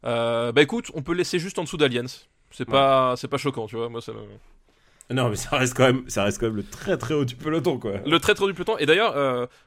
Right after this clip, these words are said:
Speaker 1: euh, à petit aparté, la, la saga Freddy, donc tous les films qui, qui vont suivre après, à, à mon sens, ça reste, euh, la, la saga la plus, la plus intéressante et la plus consistante en termes de, de,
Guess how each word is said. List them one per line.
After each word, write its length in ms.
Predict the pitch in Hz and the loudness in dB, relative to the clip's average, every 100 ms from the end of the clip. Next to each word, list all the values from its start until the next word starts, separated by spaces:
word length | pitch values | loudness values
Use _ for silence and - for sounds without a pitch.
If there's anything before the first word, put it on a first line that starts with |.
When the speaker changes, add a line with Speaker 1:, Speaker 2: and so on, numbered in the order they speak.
| - | -6
Speaker 1:
euh, 240 | 117 113 | -4 -4
à 120 | 80 113 | -6 -8
petit 260 | 135 131 | -8 -6
aparté, 440 | 131 139 160 208 196 | -4 -4 0 -2 0
la, 520 | 139 123 117 117 120 | 0 0 -2 -4 -6
la 120 | 127 131 | -6 -4
saga 340 | - 165 170 | -2 0 -2
Freddy, 280 | - 156 175 | -2 -6 -4
donc 160 | 139 | -6
tous 120 | - 151 | -6 -4
les 100 | 156 | -4
films 240 | - 156 | -4 -8
qui, 180 | 131 113 | -10 -16
qui 100 | 104 | -14
vont 80 | 117 | -12
suivre 260 | 120 127 117 | -8 -4 -2
après, 280 | 123 170 - _ _ _ _ | 0 -2 -2 _ _ _ _
à, 100 | 117 | -2
à 160 | - 131 | 2 4
mon 180 | 185 202 | 4 0
sens, 280 | 196 202 - | -2 -6 -4
ça 200 | 147 139 | 0 0
reste, 300 | 170 - - | -2 -6 -8
euh, 140 | 131 | -6
la, 360 | 123 123 120 120 | -2 -2 -2 -2
la 120 | 127 | -4
saga 280 | 123 147 170 | -4 -2 0
la 100 | 165 | -2
plus, 480 | - 135 131 120 117 | -4 -8 -6 -8 -8
la 80 | 120 | -10
plus 240 | - 127 | -8 -4
intéressante 420 | 156 160 160 208 | -2 0 -2 -4
et 20 | 160 | -6
la 80 | |
plus 140 | 135 139 | -6 -8
consistante 440 | 156 156 160 175 | -8 -10 -8 -8
en 60 | 139 | -4
termes 220 | 151 151 | -2 -2
de, 280 | 127 120 113 - - - - | -4 -6 -8 -14 -20 -20 -14
de, 880 | 117 113 113 110 110 107 107 113 | -10 -8 -10 -10 -12 -12 -12 -14